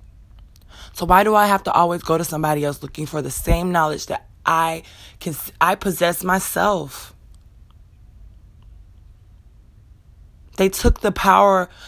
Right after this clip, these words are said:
that we, they didn't take it. They made you think that you were powerless. They give you religion. They give you all of these things to give power to, to ask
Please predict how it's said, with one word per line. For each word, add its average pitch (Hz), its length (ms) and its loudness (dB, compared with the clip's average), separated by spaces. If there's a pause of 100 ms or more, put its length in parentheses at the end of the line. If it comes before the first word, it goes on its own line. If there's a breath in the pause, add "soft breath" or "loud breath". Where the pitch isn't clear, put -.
(160 loud breath)
that 160 320 2 (260 soft breath)
we, 180 320 -2 (360 soft breath)
they 214 140 2
didn't 226 200 0
take - 280 6
it. - 120 -6
They 190 140 0
made 196 340 -2
you 208 100 -6
think 190 280 -6
that 170 100 -4
you 180 200 -2
were 175 140 0
powerless. 127 800 -4 (2000)
They 185 80 0
give 196 240 -2
you 226 120 0
religion. 170 760 0 (220 loud breath)
They 170 100 0
give 190 260 -2
you 190 340 0 (240 loud breath)
all 220 200 6
of 214 80 -2
these 202 180 -6
things 196 460 -2
to - 120 -8
give 170 220 0
power 180 400 4
to, 180 380 -2
to - 180 0
ask 170 560 0